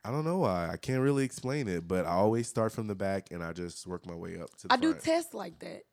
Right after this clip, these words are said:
Speaker 1: Really?
Speaker 2: Yeah.
Speaker 1: That's interesting.
Speaker 2: I start and I go maybe, like, one fourth in, and then
Speaker 1: Uh-huh.
Speaker 2: I go back from the end of the test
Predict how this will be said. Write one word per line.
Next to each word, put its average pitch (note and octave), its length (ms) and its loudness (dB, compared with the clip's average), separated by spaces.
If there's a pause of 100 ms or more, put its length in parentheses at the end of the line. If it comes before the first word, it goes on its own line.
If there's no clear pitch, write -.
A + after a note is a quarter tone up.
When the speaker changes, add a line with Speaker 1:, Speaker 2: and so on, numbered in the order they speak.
(160)
Speaker 1:
Really? E4+ 480 -2
Speaker 2:
Yeah. C#4+ 520 -2 (220)
Speaker 1:
That's - 160 -8
interesting. - 420 0
Speaker 2:
I C4 100 6
start B3+ 580 6
and A3 180 -2
I G#3+ 120 -2
go G3+ 240 0
maybe, G3+ 320 -2
like, G3 260 -2
one G3 200 0
fourth G#3+ 360 -2
in, A#3+ 380 -2 (120)
and F#3+ 140 0
then A2 100 2
Speaker 1:
Uh-huh. F3+ 100 -2
Speaker 2:
I F#3 40 -4
go F#3 180 -2
back F3+ 440 -8
from F#3 440 -14 (480)
the F3+ 140 -10
end G3+ 160 -4
of G3+ 100 -2
the G3+ 100 0
test G#3 340 -4